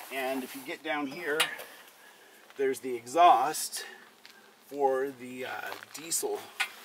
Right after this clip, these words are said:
S par, uh, heater. So,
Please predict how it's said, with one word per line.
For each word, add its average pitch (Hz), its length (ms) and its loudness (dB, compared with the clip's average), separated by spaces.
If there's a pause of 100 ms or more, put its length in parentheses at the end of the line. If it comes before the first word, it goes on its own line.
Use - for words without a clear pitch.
(200)
S 151 220 8
par, 113 420 4
uh, 110 160 4
heater. 160 360 -4 (1000)
So, 120 380 4